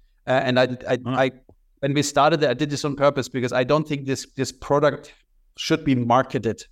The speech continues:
Speaker 1: You know, when you say, like, "It's, it's a marketing campaign, we have to"
Speaker 2: Right, right, right.
Speaker 1: It's,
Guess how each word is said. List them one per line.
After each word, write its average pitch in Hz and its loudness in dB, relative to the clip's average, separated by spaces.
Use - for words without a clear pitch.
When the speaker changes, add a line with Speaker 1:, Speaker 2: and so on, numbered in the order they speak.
Speaker 1:
You 120 -2
know, 131 4
when 127 0
you 120 2
say, 123 2
like, 113 0
"It's, - -10
it's 113 -8
a 110 -2
marketing 127 0
campaign, 131 -2
we 120 0
have 123 0
to" 127 -4
Speaker 2:
Right, 131 0
right, 123 0
right. 104 -4
Speaker 1:
It's, - -8